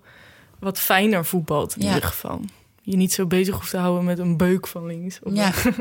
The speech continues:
Speaker 1: <laughs>
Speaker 2: Ja, ik heb ook wel hoge verwachtingen.
Speaker 1: Ja.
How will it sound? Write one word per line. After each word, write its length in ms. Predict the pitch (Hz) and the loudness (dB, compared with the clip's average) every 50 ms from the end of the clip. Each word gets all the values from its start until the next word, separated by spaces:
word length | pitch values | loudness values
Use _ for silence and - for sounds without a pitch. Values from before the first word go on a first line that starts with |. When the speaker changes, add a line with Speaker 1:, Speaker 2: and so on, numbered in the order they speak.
| - - - - - - - | -8 -12 -16 -20 -16 -14 -14
Speaker 1:
<laughs> 260 | - - - - _ | -14 -14 -16 -16 _
Speaker 2:
Ja, 140 | - 202 196 | -8 -6 -4
ik 140 | - 190 - | -4 -6 -6
heb 140 | 214 - | -8 -10
ook 100 | 226 220 | -10 -8
wel 100 | - 190 | -4 -2
hoge 260 | 185 175 165 170 - - | -2 0 -2 -2 -4 -6
verwachtingen. 640 | - 170 170 165 165 - - 175 175 170 170 175 - _ _ _ _ _ _ _ _ | -8 -4 -4 -4 -4 -4 -6 -6 -6 -6 -6 -8 -10 _ _ _ _ _ _ _ _
Speaker 1:
Ja. 260 | - 214 196 185 - | -10 -8 -8 -8 -8